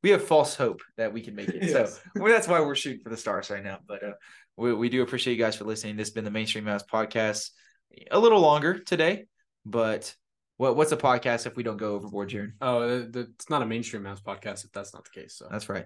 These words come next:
Speaker 1: The only Mavericks podcast that goes above and beyond at any hour.
Speaker 2: If we're predicting forty minutes, it's gonna be an hour. The
Speaker 1: Yeah.
Speaker 2: only man, the only mainstream, or
Speaker 1: The
Speaker 2: the
Speaker 1: only
Speaker 2: only
Speaker 1: Mavericks
Speaker 2: Mavs
Speaker 1: that
Speaker 2: podcast.
Speaker 1: consistently goes
Speaker 2: <laughs>
Speaker 1: over.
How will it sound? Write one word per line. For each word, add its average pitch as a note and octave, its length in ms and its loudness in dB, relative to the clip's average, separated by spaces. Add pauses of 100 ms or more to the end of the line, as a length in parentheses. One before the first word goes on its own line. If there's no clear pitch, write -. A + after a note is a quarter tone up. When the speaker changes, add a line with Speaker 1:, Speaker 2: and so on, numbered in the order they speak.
(140)
Speaker 1:
The E3 180 0
only F#3 240 6
Mavericks B2 360 2
podcast G#2+ 600 -2 (260)
that A#2+ 120 0
goes A2 400 0 (200)
above C3 300 2
and A#2+ 140 -2
beyond A2 500 -2 (800)
at A2+ 120 2
any A2+ 220 0
hour. G2 380 -6
Speaker 2:
If C#3 160 -2
we're E3+ 140 4
predicting E3 360 4
forty D3+ 240 2
minutes, C#3+ 440 -2 (100)
it's A2+ 160 -20
gonna A#2 180 -4
be B2 100 0
an A#2+ 60 2
hour. G2 300 -4 (140)
The B2+ 80 0
Speaker 1:
Yeah. C3 60 6
Speaker 2:
only C#3+ 120 4
man, C3 320 2
the C3 160 0
only D#3 160 4
mainstream, B2+ 440 -2
or - 60 -10
Speaker 1:
The - 60 -2
Speaker 2:
the C3 60 4
Speaker 1:
only - 20 4
Speaker 2:
only F3+ 160 8
Speaker 1:
Mavericks E3 300 4
Speaker 2:
Mavs A#2 120 0
Speaker 1:
that B2+ 120 0
Speaker 2:
podcast. - 20 -8
Speaker 1:
consistently D#3 540 0
goes C3+ 220 2
Speaker 2:
<laughs> C3 100 4
Speaker 1:
over. A2 240 -4